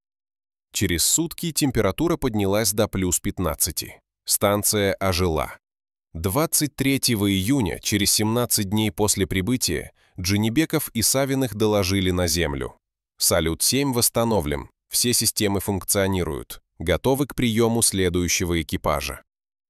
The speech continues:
Эти слова вызвали ликование в цупе. Они сделали невозможное. Они спасли станцию, которую весь мир считал потерянной. История спасения «Салюта-семь»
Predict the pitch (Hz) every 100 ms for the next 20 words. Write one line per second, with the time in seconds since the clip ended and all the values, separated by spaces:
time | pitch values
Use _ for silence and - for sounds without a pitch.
0 | _ - 104 107 104 107 101 147 127 135
1 | 123 131 127 120 117 117 104 113 107 87
2 | 76 - - 82 - 71 - _ _ -
3 | 92 90 113 107 85 95 98 98 98 98
4 | 92 92 87 92 98 76 80 69 - _
5 | _ - - - 85 104 131 - 113 -
6 | 110 - 117 113 107 - 85 82 85 113
7 | 113 104 95 110 - 101 107 95 - 101
8 | - 90 85 90 82 - 85 73 67 -
9 | - _ - - _ - 190 - 147 147
10 | 135 - 110 - 120 110 110 98 98 90
11 | 92 92 - 110 101